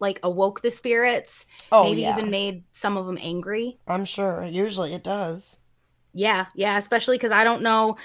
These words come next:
Speaker 1: like, a lot of the rooms were, like, smaller, so they took, like, three rooms and made them one big suite, so they were completely gutting areas.
Speaker 2: Mm-hmm.
Speaker 1: They were really doing work on this ship.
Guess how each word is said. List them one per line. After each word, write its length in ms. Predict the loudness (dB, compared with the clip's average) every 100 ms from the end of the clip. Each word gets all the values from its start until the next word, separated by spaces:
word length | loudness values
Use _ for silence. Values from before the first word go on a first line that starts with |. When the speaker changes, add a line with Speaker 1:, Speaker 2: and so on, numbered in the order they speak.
| -20 -6
Speaker 1:
like, 140 | -4 -2
a 80 | 0
lot 200 | 2 2
of 180 | 0
the 140 | -6 -4
rooms 540 | -4 -4 -4 -6 -6
were, 160 | -2 -2
like, 440 | -2 -4 -10 -18 _
smaller, 720 | -16 -8 -4 -2 0 -2 -2
so 160 | -4 -6
they 100 | -8
took, 220 | -8 -8
like, 320 | -6 -6 -10 _ _ _ _ _
three 340 | -8 -2 2
rooms 400 | 4 4 2 0
and 120 | -2
made 160 | -2 -4
them 200 | -4 -2
one 240 | -2 0
big 220 | -2 -4
suite, 680 | -8 -10 -6 -4 -4 -6 -8
so 140 | -6
they 160 | 0 0
were 120 | 0
completely 480 | -4 -6 -6 -6 -8
gutting 480 | -2 -2 0 -4 -6
areas. 800 | -6 -4 -2 0 0 -2 -6 -8
Speaker 2:
Mm-hmm. 480 | -8 -8 -8 -8 4
Speaker 1:
They 100 | 4
were 120 | 4
really 340 | 2 2 2
doing 260 | 0 -2 -2
work 200 | -6 -4
on 200 | -6 -6
this 160 | -10 -12
ship. 300 | -10 -12